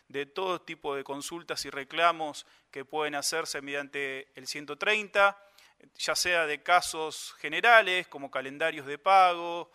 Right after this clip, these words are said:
eh, y información sobre requisitos de determinadas prestaciones, como también temas particulares de cada una de las prestaciones que or-, que comúnmente trabaja, trabaja el organismo.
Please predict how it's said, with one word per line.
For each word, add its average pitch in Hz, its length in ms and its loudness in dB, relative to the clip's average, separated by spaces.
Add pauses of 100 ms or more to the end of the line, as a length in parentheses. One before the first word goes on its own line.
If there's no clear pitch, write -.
(300)
eh, 131 540 -8
y 131 420 -16
información 147 720 -2
sobre 151 220 -4
requisitos 143 600 -8
de 143 60 -6
determinadas 143 560 -6
prestaciones, 247 540 -12
como 170 200 -12
también 170 480 -8 (380)
temas 185 300 -4
particulares 165 800 -4
de 147 120 -8
cada 160 260 -2
una 160 160 -10
de 156 40 -10
las 139 120 -12
prestaciones 151 560 -14
que 147 100 -14
or-, 139 180 -14 (200)
que 139 220 -14
comúnmente 156 800 -8
trabaja, 143 680 0 (440)
trabaja 143 520 2
el 139 100 -4
organismo. 135 680 -4